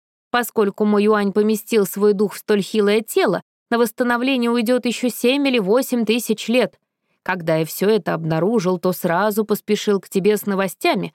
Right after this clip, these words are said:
однако по прибытии узнал, что ты тяжело ранена.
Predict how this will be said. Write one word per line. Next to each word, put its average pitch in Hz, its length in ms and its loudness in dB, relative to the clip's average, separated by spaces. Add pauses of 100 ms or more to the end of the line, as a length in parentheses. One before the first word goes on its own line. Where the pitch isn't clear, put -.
(240)
однако 175 460 -2
по 185 100 -2
прибытии 180 560 0
узнал, 185 360 0
что 175 200 -4
ты 170 140 -2
тяжело 294 400 0
ранена. 170 460 -2